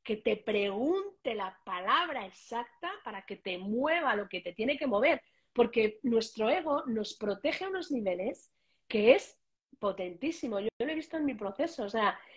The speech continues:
no quiero que me proteja tanto, no quiero que me proteja. De verdad, o sea, quiero cada vez disolverlo más, más, más,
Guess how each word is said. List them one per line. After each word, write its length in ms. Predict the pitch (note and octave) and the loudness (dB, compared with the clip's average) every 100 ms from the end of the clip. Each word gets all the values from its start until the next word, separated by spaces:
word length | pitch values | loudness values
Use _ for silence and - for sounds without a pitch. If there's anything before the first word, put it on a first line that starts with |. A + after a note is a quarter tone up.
| - | -6
no 240 | A3+ C#4+ D4 | 4 4 4
quiero 240 | D4+ G#4 | 0 2
que 100 | A3+ | 2
me 100 | G3+ | 0
proteja 460 | F#3+ F#3 F#3 - F3 | 0 -2 -2 -4 -2
tanto, 460 | E3+ D3+ - D#3 - | -2 -2 -6 -8 0
no 240 | A#3 C#4 | 4 4
quiero 320 | - C#4 E4 | 4 4 4
que 80 | G#3+ | 2
me 140 | F#3 F3+ | -2 -2
proteja. 580 | F3 E3+ F3 - F3 - _ _ _ G3 | -2 -2 -4 -4 -14 -14 _ _ _ 10
De 160 | F#3+ | 12
verdad, 320 | F3 A3+ C4+ | 12 12 10
o 40 | - | 8
sea, 280 | A#3 G#3 - | -6 -8 -4
quiero 360 | A3 C4+ E4 C#4+ | 0 2 2 -2
cada 180 | G#3+ | -4
vez 180 | G#3 D#4 | -2 -2
disolverlo 600 | C4 G#3 G3+ G3 B3+ C#4+ | -4 -8 -8 -6 -4 -4
más, 320 | C4 B3+ B3+ B3+ | -2 -2 -4 -6
más, 240 | A#3+ A#3+ | -8 -6
más, 300 | B3+ D#4+ | -6 -8